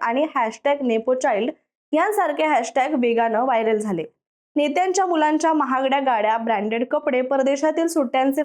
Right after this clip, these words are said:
फोटो आणि व्हिडिओ लोकांकडून पोस्ट केले जाऊ लागले. TikTok, Instagram आणि X सारख्या प्लॅटफॉर्मवर ते व्हायरलही झाले आणि नेत्यांच्या मुलांच्या ऐशोआरामी आणि जीवनशैलीचा विरोध करायला सुरुवात झाली.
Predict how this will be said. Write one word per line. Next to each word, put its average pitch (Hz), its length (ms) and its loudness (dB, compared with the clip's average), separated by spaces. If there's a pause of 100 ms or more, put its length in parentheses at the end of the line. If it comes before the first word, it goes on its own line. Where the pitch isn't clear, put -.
फोटो 294 280 0
आणि 214 260 0
व्हिडिओ 254 420 2
लोकांकडून 254 720 0 (240)
पोस्ट 311 320 -2
केले 240 200 2
जाऊ 254 180 0
लागले. 165 340 -2 (500)
TikTok, 311 420 -2
Instagram 269 560 0
आणि 311 320 0
X 262 200 -4
सारख्या 294 360 0
प्लॅटफॉर्मवर 254 680 0
ते - 140 -2
व्हायरलही 240 460 2
झाले 254 340 0 (380)
आणि 311 160 0
नेत्यांच्या 320 520 0
मुलांच्या 285 520 2 (120)
ऐशोआरामी 240 880 0
आणि 269 320 0
जीवनशैलीचा 254 800 0
विरोध 233 280 2
करायला 208 420 0
सुरुवात 220 320 2
झाली. 196 260 -4